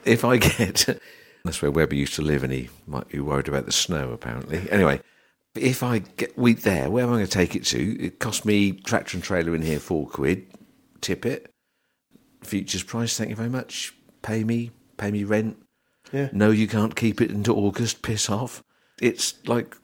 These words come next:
Speaker 1: you know, scoring an open goal every week, isn't it? Right, what are you gonna say, Ben? You got any little
Speaker 2: No, that's,
Speaker 1: look
Speaker 2: no,
Speaker 1: on
Speaker 2: no,
Speaker 1: your
Speaker 2: no,
Speaker 1: face?
Speaker 2: no, no, no.
Speaker 1: Come on.
Speaker 2: As ever, Andrew, your, your maths is infallible.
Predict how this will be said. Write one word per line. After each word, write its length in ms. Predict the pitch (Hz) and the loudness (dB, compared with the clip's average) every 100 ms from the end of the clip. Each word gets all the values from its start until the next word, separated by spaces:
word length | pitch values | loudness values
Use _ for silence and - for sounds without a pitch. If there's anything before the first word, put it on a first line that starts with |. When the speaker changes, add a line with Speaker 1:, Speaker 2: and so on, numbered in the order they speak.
| - | -8
Speaker 1:
you 100 | 113 | -2
know, 60 | 95 | 0
scoring 360 | - - 107 104 | 0 2 4 4
an 80 | |
open 260 | 113 117 113 | 4 2 0
goal 240 | 107 110 | 0 2
every 180 | 117 117 | 0 0
week, 320 | 113 160 101 | 0 -2 -2
isn't 200 | 95 - | -8 -8
it? 220 | 60 - - _ _ _ _ _ _ _ _ 87 | -10 -12 -20 _ _ _ _ _ _ _ _ -2
Right, 180 | 85 | 0
what 120 | 80 113 | 0 0
are 20 | |
you 60 | 107 | 0
gonna 100 | 92 | 0
say, 200 | 80 69 | -2 -4
Ben? 180 | 62 67 | -6 -6
You 120 | 73 | -4
got 140 | 76 | -4
any 200 | 76 156 | -4 -4
little 220 | 160 - | -4 6
Speaker 2:
No, 240 | 220 220 208 | 12 12 12
that's, 260 | 202 185 190 | 12 12 12
Speaker 1:
look 80 | 185 | 12
Speaker 2:
no, 120 | 180 | 12
Speaker 1:
on 60 | 160 | 12
Speaker 2:
no, 60 | |
Speaker 1:
your 80 | 143 | 12
Speaker 2:
no, 140 | 123 110 | 12 10
Speaker 1:
face? 120 | 107 | 6
Speaker 2:
no, 300 | 131 127 113 | 6 6 6
no, 200 | 98 92 - | 2 -4 -6
no. 240 | 120 123 - - - | -2 -2 -6 -16 -4
Speaker 1:
Come 120 | 110 | 0
on. 100 | 107 120 - 151 | 0 -4 4 10
Speaker 2:
As 180 | 151 | 12
ever, 180 | 156 131 | 12 12
Andrew, 300 | 127 127 123 | 12 12 8
your, 260 | 127 127 123 | 10 10 10
your 140 | 123 | 8
maths 300 | 117 131 - 131 | 12 10 10 4
is 100 | 120 | 4
infallible. 800 | 127 175 123 101 95 95 92 | 6 10 10 8 0 -4 -6